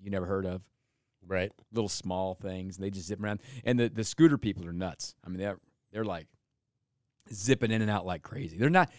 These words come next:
Speaker 1: it doesn't seem like there's any real rules with the traffic. And there weren't a lot of, like, traffic lights anywhere till we even got to Rome. It's just people just
Speaker 2: What
Speaker 1: fucking
Speaker 2: about a
Speaker 1: go.
Speaker 2: police or military
Speaker 1: We
Speaker 2: presence?
Speaker 1: saw, um, in, especially in Rome, we were, uh, polizia,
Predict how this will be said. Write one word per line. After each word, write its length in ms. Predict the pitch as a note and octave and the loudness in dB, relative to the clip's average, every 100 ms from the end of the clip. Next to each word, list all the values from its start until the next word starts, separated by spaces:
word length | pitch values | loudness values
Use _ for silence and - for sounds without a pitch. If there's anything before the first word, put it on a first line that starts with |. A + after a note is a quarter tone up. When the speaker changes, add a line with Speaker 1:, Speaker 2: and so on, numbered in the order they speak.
| - | -20
Speaker 1:
it 60 | - | 0
doesn't 180 | A3+ B3 | 0 2
seem 240 | - D#3 | 0 2
like 120 | C3+ A#2+ | 2 0
there's 120 | A2 | -2
any 100 | B2+ | 0
real 220 | A#2+ A#2 F2+ | 2 2 2
rules 400 | A2+ B2+ C3+ - | 2 2 0 -6
with 100 | G#2+ | -12
the 60 | |
traffic. 480 | - C3+ C#3 G2 _ _ _ _ _ _ A#2+ | -2 -2 -2 -8 _ _ _ _ _ _ 0
And 100 | C3+ | 6
there 60 | |
weren't 140 | E3+ G3 | 8 8
a 20 | |
lot 100 | D#3+ | 6
of, 80 | A2+ | 2
like, 160 | G2+ | -2
traffic 320 | - B2+ A#2 C#3 | 2 2 2 -6
lights 400 | C#3 - B3+ - | 0 2 2 -2
anywhere 360 | G2 F#2+ E2+ D#2+ | -6 -6 -6 -10
till 140 | - F#2+ | -6 -4
we 80 | |
even 100 | G2 | -4
got 140 | F#2+ F2+ | -4 -6
to 80 | F2+ | -8
Rome. 200 | F2 F#2+ | -6 -6
It's 120 | G2 | -8
just 260 | A#2+ G2 | -12 -12
people 180 | C3+ A2 | -12 -10
just 160 | G2 D#2+ | -10 0
Speaker 2:
What 60 | D3 | 4
Speaker 1:
fucking 40 | C#3+ | 8
Speaker 2:
about 200 | C#3 B2 | 10 8
a 40 | |
Speaker 1:
go. 120 | F2+ | 6
Speaker 2:
police 440 | C#3+ C3+ D3+ D3+ A#2+ | 4 6 6 6 6
or 80 | A#2 | 10
military 540 | B2 C3 A2+ G#2+ F#2 | 10 8 6 4 2
Speaker 1:
We 40 | |
Speaker 2:
presence? 260 | - A2+ C3+ | 6 6 8
Speaker 1:
saw, 340 | D#3+ E3 E3 D3 - | 10 12 12 8 6
um, 280 | B2 A#2 A2 | 6 6 4
in, 160 | B2 C3 | 2 2
especially 440 | B2 - G3 - A#2+ | 2 2 2 4 0
in 100 | A#2+ | 4
Rome, 260 | C3+ A#2+ | 4 4
we 100 | B2 | 2
were, 200 | B2+ A2 - _ _ _ G#2+ | 2 0 -2 _ _ _ -4
uh, 140 | G2+ - | -4 0
polizia, 640 | A#2 A2 A#2 - E2+ D#2 | 0 0 -2 -6 -8 -10